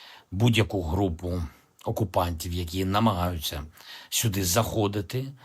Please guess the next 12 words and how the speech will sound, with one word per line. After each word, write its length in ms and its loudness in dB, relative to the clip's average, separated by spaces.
знищують 580 0
наші 280 -2
хлопці. 480 -10
Втрати 420 6
росіян 380 0
тільки 340 0
від 180 0
початку 440 -2
цієї 380 2
нашої 360 -2
контрнаступальної 840 -4
операції, 520 -6